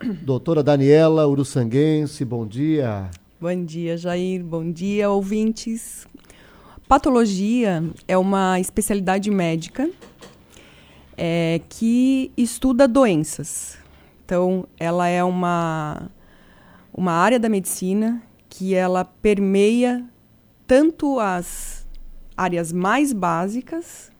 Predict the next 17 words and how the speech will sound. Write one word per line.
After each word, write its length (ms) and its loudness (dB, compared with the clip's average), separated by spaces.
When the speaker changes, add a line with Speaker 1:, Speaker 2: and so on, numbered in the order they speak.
Speaker 2:
como 360 -4
as 200 -2
áreas 320 -2
mais 600 0
específicas. 880 -10
Speaker 1:
Uhum. 260 -12
Speaker 2:
Então, 540 -2
um 100 -6
patologista, 1000 -4
ele 240 -4
pode, 680 -6
ele 220 -8
tem 220 -4
um, 360 -2
uma 300 -2
vasta, 800 0
é, 320 -8